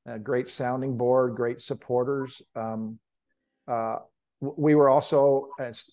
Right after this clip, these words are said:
still are involved in a local church, and that was an important part for us. So we had some good support networks around us. Um, I didn't, I didn't go to my dad very often for advice.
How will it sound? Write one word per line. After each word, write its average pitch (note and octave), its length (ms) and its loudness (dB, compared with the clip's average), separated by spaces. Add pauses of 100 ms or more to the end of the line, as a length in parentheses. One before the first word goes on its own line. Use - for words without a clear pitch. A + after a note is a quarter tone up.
still C3 260 0
are C3+ 180 6
involved B2 360 0
in A#2+ 100 -6
a A2+ 60 -6
local A#2 300 -10
church, D#3+ 460 -6
and G#2+ 240 -10
that A2 200 -4
was C3 140 -6
an D3+ 100 -4
important D3+ 520 -6 (280)
part D#3 360 -8
for C#3+ 180 -4
us. D#3 360 -6 (360)
So - 160 -8
we D3 160 0
had E3 180 -2
some C3 240 -10
good D3 160 -4
support C#3 540 -8
networks A#2 720 -14 (100)
around B2 520 -6
us. A2 400 -10 (160)
Um, A2+ 440 -12 (920)
I F3+ 100 2
didn't, C#4+ 300 -4
I E3+ 120 0
didn't G#3+ 220 -2
go D3+ 140 6
to D3+ 80 2
my A#2+ 280 -4
dad C#3 440 -2
very C#3 260 -2
often C3 320 -6
for A#2+ 220 -6
advice. A2+ 640 -4